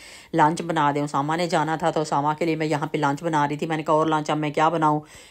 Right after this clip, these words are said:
क्योंकि बच्चे तो एकदम से कह देते हैं कि lunch बना दे। वो ऐसे समझते हैं कि हर चीज़ ना, यकीन करें, ऐसे समझते हैं कि घर में ready पड़ा होता है सब कुछ। तो यहाँ पर जी मैंने दो लिए थे tuna के can जो थे वो लिए, उसके अंदर मैंने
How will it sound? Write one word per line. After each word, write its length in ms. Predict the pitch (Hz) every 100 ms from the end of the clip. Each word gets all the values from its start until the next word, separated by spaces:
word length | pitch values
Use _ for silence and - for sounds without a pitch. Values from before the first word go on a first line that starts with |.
| _
क्योंकि 180 | 185 185
बच्चे 280 | 165 -
तो 100 | 196
एकदम 320 | 196 185 175 190
से 120 | 202
कह 140 | 196
देते 220 | 180 175
हैं 60 | 175
कि 60 | 175
lunch 220 | 160 156
बना 260 | 165 156 147
दे। 100 | 156
वो 120 | 170
ऐसे 180 | 170 220
समझते 300 | 202 196 202
हैं 80 |
कि 60 | 202
हर 220 | 185 165
चीज़ 280 | 156 185 185
ना, 60 | 185
यकीन 360 | 180 170 165
करें, 180 | 170 175
ऐसे 140 | 170
समझते 220 | 185 180 185
हैं 140 | 185
कि 60 | 180
घर 100 | 156
में 120 | 160
ready 240 | 156 165
पड़ा 180 | 190 139
होता 220 | 143 127
है 40 | 123
सब 200 | 127 -
कुछ। 180 | 127 - - - - - -
तो 80 | 202
यहाँ 260 | 202 208 214
पर 100 | 208
जी 120 | 214
मैंने 240 | 202 196
दो 260 | 175 170 180
लिए 260 | 190 185
थे 520 | 180 220 190 180 180 180
tuna 400 | 180 175 175 185
के 300 | 196 185 180
can 380 | 185 165 165
जो 120 | 185 180
थे 180 | 208
वो 200 | 190 165
लिए, 260 | 185 196 185
उसके 300 | 180 185 -
अंदर 320 | - 170 175
मैंने 400 | 175 170 170 175